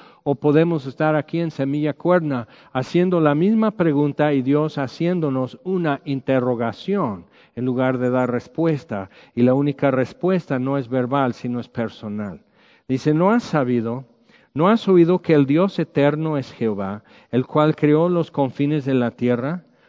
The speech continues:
No desfallece, ni se fatiga con cansancio, y su entendimiento no hay quien lo alcance.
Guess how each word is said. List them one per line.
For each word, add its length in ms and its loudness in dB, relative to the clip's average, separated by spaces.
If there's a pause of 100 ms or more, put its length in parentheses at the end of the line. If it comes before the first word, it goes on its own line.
(140)
No 180 0
desfallece, 920 -2
ni 180 -2
se 180 -2
fatiga 600 -2
con 260 -2
cansancio, 760 -6 (440)
y 120 0
su 200 0
entendimiento 840 0
no 180 0
hay 100 0
quien 300 -4
lo 160 2
alcance. 680 -4